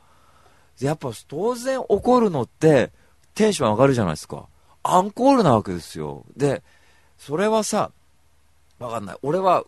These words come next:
前しか見ねえぞっていう、まあ、エーケービーじゃないけどもさ、前しか見てないし、隣の男の子三人ぐらい、バシ君のファンの男の子たち三人と一緒に見てたわけだけど、もう四人はもう本当にもう一回見てって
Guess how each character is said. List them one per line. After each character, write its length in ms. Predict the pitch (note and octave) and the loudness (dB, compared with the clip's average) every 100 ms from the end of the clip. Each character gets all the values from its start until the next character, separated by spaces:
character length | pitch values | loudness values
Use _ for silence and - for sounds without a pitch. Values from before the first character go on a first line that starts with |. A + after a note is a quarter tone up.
| _ | _
前 300 | C#3 E3 E3+ | -8 -4 -4
し 120 | B2+ | -6
か 120 | - F#2+ | -8 -8
見 160 | A#2 | -8
ね 140 | G#2 D#2 | -10 -10
え 40 | |
ぞ 140 | D#2+ E2+ | -10 -12
っ 40 | |
て 160 | _ D#2 | _ -10
い 60 | |
う、 60 | D#2 | -8
ま 140 | D#2+ | -8
あ、 60 | D2 | -6
エ 140 | E2+ | -6
ー 60 | G2 | -4
ケ 180 | G#2+ G#2+ | -2 -2
ー 20 | |
ビ 140 | B2 | -2
ー 20 | |
じ 100 | A#2 | -2
ゃ 60 | G2+ | -4
な 160 | D#2+ F#2+ | -6 -8
い 100 | F2+ | -6
け 120 | - | -8
ど 160 | - | -10
も 60 | - - | -14 -14
さ、 240 | - - - - - - - - | -16 -16 -16 -20 -20 -20 -20 -10
前 220 | B2+ C#3 | -6 -6
し 100 | - | -8
か 100 | G#2 | -12
見 120 | A#2+ | -12
て 160 | A#2+ A#2+ | -10 -8
な 120 | A#2 | -8
い 60 | A2 | -8
し、 340 | - B2 E2+ | -10 -10 -10
隣 320 | - B2 A#2+ | -10 -6 -6
の 100 | A#2+ | -6
男 280 | A#2 B2 A#2 | -8 -8 -8
の 100 | A2 | -10
子 120 | F#2 E2 | -12 -12
三 220 | G2+ G2+ | -12 -14
人 120 | G2+ | -14
ぐ 80 | G2 | -14
ら 60 | |
い、 40 | E2 | -12
バ 140 | G2+ | -12
シ 100 | G2+ | -14
君 120 | - | -16
の 80 | E2 | -20
フ 80 | E2 | -14
ァ 80 | F2+ | -14
ン 60 | |
の 80 | D#2 | -14
男 260 | D#2 D#2 E2+ | -20 -20 -20
の 80 | D#2+ | -20
子 80 | |
た 80 | _ | _
ち 40 | _ | _
三 200 | E2+ F2 | -20 -20
人 120 | E2+ | -20
と 120 | C#2+ | -20
一 60 | C#2+ | -20
緒 100 | D#2 | -20
に 80 | D#2+ | -20
見 120 | F2+ | -20
て 120 | F2 | -20
た 100 | - | -20
わ 60 | D#2+ | -20
け 100 | - | -20
だ 80 | - - | -20 -20
け 60 | |
ど、 260 | - G2+ - _ - _ _ - | -8 -6 -6 _ -20 _ _ -18
も 120 | B2+ | -14
う 20 | |
四 180 | A#2 A#2+ G3+ | -12 -12 -12
人 220 | C4+ F#3+ | -12 -10
は 100 | C#3+ | -10
も 220 | C3 C3+ | -10 -10
う 40 | A2+ | -10
本 300 | - A3 A#3+ | -6 -6 -6
当 140 | D4 | -8
に 80 | C#4 | -4
も 100 | B3+ | -4
う 40 | |
一 20 | B3+ | -4
回 180 | D#4 | -4
見 120 | A3+ G#3+ | -4 -2
て 80 | |
っ 40 | G#3 | -2
て 180 | - | -2